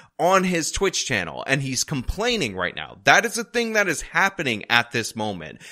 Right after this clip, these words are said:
and he's comparing himself to a server. And remember, this is the context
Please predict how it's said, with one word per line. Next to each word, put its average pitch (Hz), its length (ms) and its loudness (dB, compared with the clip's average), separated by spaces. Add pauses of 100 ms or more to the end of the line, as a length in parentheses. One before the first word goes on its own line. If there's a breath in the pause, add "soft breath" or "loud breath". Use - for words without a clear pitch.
and 139 100 2
he's 151 140 0
comparing 185 380 2
himself 175 320 0
to 139 120 -2
a 127 60 0
server. 240 460 2
And 180 140 2
remember, 247 360 4
this 233 240 0
is 240 80 -10
the 220 80 2
context 185 540 0